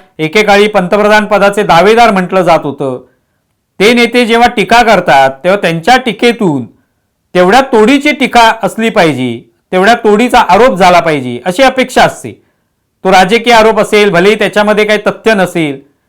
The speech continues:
पण तो त्या तोडीचा आरोप पाहिजे, तर त्याला अर्थ असतो. सुषमा अंधारी अमित शहांना तडीपार म्हणतात. आता सुषमा अंधारींची योग्यता नाहीच आहे.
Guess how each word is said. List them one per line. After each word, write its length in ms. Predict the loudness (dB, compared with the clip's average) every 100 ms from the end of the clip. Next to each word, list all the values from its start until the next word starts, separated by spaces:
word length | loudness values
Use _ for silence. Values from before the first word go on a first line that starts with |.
| _ _ _ _
पण 120 | -4
तो 80 | 0
त्या 120 | 0
तोडीचा 460 | 0 2 2 2 2
आरोप 200 | 2 2
पाहिजे, 360 | 0 -2 -2 -10 _ _ _ _ _ _ _ _ _ _ _ _ _ _ _
तर 140 | 0 2
त्याला 200 | 4 4
अर्थ 220 | 2 2
असतो. 420 | -2 -4 -16 -20 _ _ _ _ _ _ _ _ -4
सुषमा 340 | -4 0 2
अंधारी 480 | 2 2 2 2 0
अमित 260 | 0 0 0
शहांना 280 | 0 2 2 2
तडीपार 380 | 0 2 2
म्हणतात. 360 | 2 -2 -6 -14 -18 _ _ _ _
आता 180 | -4 -2
सुषमा 440 | -2 -4 -2 0 2
अंधारींची 800 | 2 2 2 0 0 0 -2 -2
योग्यता 440 | -2 0 0 0
नाहीच 320 | 2 2 0 -2
आहे. 280 | -4 -8